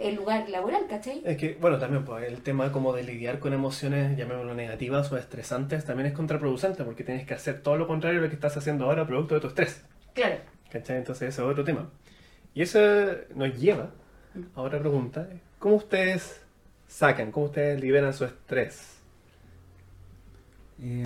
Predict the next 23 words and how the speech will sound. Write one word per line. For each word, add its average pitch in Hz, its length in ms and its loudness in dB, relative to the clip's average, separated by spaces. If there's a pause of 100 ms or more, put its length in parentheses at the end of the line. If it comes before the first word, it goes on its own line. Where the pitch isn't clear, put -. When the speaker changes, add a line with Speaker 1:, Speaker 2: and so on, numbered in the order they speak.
(120)
Speaker 2:
Laboral, 147 560 10
en 135 100 -4
este 127 180 -4
caso. - 200 -8 (1080)
Speaker 3:
es 156 200 -6
que 180 460 2
Speaker 2:
¿Se 160 80 4
han 143 120 6
salido 147 260 8
de 170 60 6
madre? 196 440 12
Esa 190 140 10
es 175 40 12
la 175 80 12
pregunta. 156 340 6 (800)
Speaker 3:
Pero 151 280 4
Speaker 1:
Sí. 202 140 2
Speaker 3:
es - 80 -2
que 175 160 2
depende, 185 480 0
es 151 60 -2
que 175 120 0
uno 190 300 0